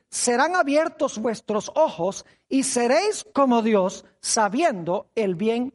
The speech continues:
y el mal.'". Dios le había dicho a Adán y Eva que si comían del árbol iban a morir. Aquí tenemos a una serpiente que les está diciendo, "Si comen del árbol no van a morir". Dios les está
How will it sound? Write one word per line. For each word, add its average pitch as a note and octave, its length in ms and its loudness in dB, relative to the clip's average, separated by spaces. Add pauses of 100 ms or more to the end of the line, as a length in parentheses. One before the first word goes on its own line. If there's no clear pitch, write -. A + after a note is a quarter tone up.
(100)
y G3 120 -2
el E3+ 140 -2
mal.'". D#3+ 280 -4 (1000)
Dios C4+ 440 2
le E4 80 2
había C#4+ 220 2
dicho B3 380 0
a A3 140 2
Adán C#4+ 260 0
y E4+ 80 0
Eva A3+ 240 0
que B3 100 -2
si A#3 160 -4
comían C4+ 400 0
del D#4+ 160 4
árbol C4+ 380 2
iban B3+ 260 0
a A#3+ 80 0
morir. A#3 400 -2 (800)
Aquí D4 300 0
tenemos F4+ 420 0
a C#4+ 100 4
una E4 200 0
serpiente D4+ 720 0
que A3+ 100 -2
les G#3 160 -2
está A3+ 240 -2
diciendo, B3 560 -2 (540)
"Si - 260 -2
comen C4+ 400 0
del B3 160 0
árbol A3 420 0
no B3 220 2
van B3+ 240 0
a C4 80 2
morir". G#3+ 640 0 (160)
Dios C4 640 2 (100)
les G3 260 -2
está A3 460 -2